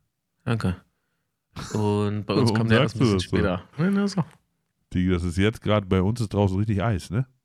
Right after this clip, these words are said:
Speaker 2: So eine
Speaker 1: Bei uns
Speaker 2: Eisschicht
Speaker 1: ist
Speaker 2: auf dem
Speaker 1: alles
Speaker 2: Boden. Digi,
Speaker 1: überfroren
Speaker 2: wir
Speaker 1: und
Speaker 2: sind,
Speaker 1: alles
Speaker 2: Digi, ich bin nur am Sliden zur
Speaker 1: fertig des
Speaker 2: Arbeit.
Speaker 1: Todes.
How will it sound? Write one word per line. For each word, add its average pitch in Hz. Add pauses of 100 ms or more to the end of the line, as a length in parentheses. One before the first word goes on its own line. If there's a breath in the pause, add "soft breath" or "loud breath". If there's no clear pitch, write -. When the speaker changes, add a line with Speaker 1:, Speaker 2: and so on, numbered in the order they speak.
(340)
Speaker 2:
So 101
eine 107
Speaker 1:
Bei 107
uns 123
Speaker 2:
Eisschicht 104
Speaker 1:
ist 82
Speaker 2:
auf 90
dem 101
Speaker 1:
alles 104
Speaker 2:
Boden. 98
Digi, 95
Speaker 1:
überfroren 90 (180)
Speaker 2:
wir 101
Speaker 1:
und 95
Speaker 2:
sind, 92
Speaker 1:
alles 95
Speaker 2:
Digi, 113
ich 98
bin 107
nur 113
am 117
Sliden 120
zur 98 (120)
Speaker 1:
fertig -
des 98 (220)
Speaker 2:
Arbeit. 101
Speaker 1:
Todes. 98